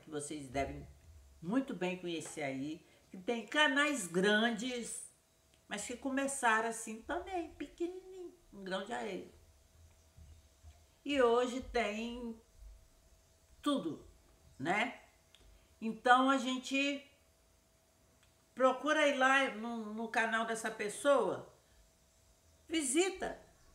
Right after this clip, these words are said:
olha, veja, a pessoa abriu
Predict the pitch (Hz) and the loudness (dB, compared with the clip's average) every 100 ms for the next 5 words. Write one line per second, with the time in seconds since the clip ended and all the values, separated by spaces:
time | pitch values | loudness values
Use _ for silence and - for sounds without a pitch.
0 | _ _ _ 277 302 277 190 - - - | _ _ _ 4 8 8 6 -2 -12 -18
1 | 175 175 320 277 202 160 - _ - - | -6 2 4 4 0 -6 -10 _ -20 -20
2 | _ _ _ _ - 285 285 302 294 262 | _ _ _ _ -2 0 6 8 6 4
3 | 269 240 190 | 0 0 -2